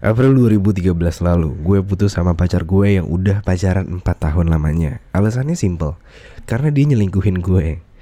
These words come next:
Sebenarnya masalahnya itu dari bulan Januari, tapi gue nggak langsung mutusin, cuma minta break dulu aja.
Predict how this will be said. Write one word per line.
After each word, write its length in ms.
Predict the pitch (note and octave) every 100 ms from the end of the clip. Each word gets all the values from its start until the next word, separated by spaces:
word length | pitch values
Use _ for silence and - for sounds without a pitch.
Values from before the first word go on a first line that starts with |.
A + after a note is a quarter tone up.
| - - - - _ _ - - -
Sebenarnya 1120 | - G#2+ G2 G#2 G#2 G2 F2+ D#2+ D#2 A2 C#3+
masalahnya 640 | G#2+ G2 F2 F2 E2+ F2+
itu 240 | F2+ B2 C3
dari 240 | G#2 F2+
bulan 320 | F2 F2+ F#2+
Januari, 560 | F#2+ F2+ F2+ F2+ E2+ D2+
tapi 240 | F2 F2+
gue 160 | F#2 F#2+
nggak 320 | F2 E2 -
langsung 320 | E2 E2 -
mutusin, 480 | E2+ D#2+ D#2+ F#2+ F2
cuma 240 | E2+ D2+ D#2+
minta 320 | E2 D2+ D#2
break 240 | E2 E2
dulu 240 | E2 D#2 D#2
aja. 320 | E2 D#2